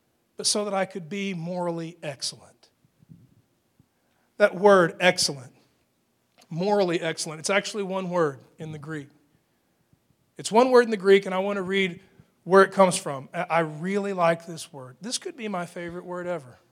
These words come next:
You say it, areth, or areth,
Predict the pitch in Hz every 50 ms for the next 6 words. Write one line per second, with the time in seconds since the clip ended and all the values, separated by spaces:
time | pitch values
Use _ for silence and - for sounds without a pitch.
0 | _ _ _ _ _ _ _ _ _ _ _ _ _ _ _ _ _ _ _ _
1 | _ _ _ _ _ _ - 190 180 - - 262 277 262 220 214 214 214 208 208
2 | 208 185 156 147 147 - - - - _ - _ - 156 160 - 175 180 180 156
3 | 143 147 147 - - -